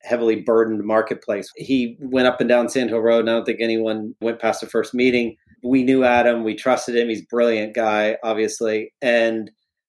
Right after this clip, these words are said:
we said, "Look, we love you. We love the concept. We have absolutely no idea how to think about valuation. So we'll take a flyer." We partnered with a crypto fund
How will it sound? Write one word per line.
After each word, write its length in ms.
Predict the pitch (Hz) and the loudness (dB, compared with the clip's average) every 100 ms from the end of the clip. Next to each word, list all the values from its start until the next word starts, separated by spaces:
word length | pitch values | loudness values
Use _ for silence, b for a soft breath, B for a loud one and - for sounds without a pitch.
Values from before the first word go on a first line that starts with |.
| - | -4
we 80 | 127 | -2
said, 180 | 143 131 | 2 4
"Look, 240 | 175 - | 2 0
we 200 | 127 127 | 0 2
love 240 | 131 139 | 4 2
you. 240 | 117 131 139 | 2 2 4
We 100 | 135 | 2
love 220 | 127 110 | 0 0
the 100 | 110 - - | -4 -6 -4
concept. 560 | 131 151 - 110 123 | -2 -2 0 0 -2
We 100 | 123 | 0
have 120 | 117 104 - | 0 -2 -6
absolutely 680 | 131 185 160 - 147 139 123 | -2 0 -2 0 0 2 2
no 220 | 113 110 | 4 4
idea 380 | 107 107 107 107 | 4 2 2 0
how 100 | 110 | -2
to 100 | 113 | -6
think 200 | 113 101 | -6 -4
about 280 | 104 104 104 | -2 -2 0
valuation. 720 | 101 98 95 95 - 123 143 | 0 0 -2 -4 -4 -4 -2
So 480 | - 123 107 98 - _ _ | 0 2 2 0 -6 _ _
we'll 260 | 123 110 | -4 -4
take 180 | 120 131 | 0 -2
a 80 | 120 | -2
flyer." 480 | - 107 101 110 - | -2 -2 0 -2 -4
We 260 | 127 127 127 | -2 0 -2
partnered 540 | - 151 170 147 113 | -2 0 2 0 0
with 240 | 110 120 127 | 2 2 2
a 340 | 117 110 107 - | 2 4 0 -2
crypto 320 | 120 - 110 | -2 2 0
fund 520 | - - 104 107 139 | 0 0 0 0 -4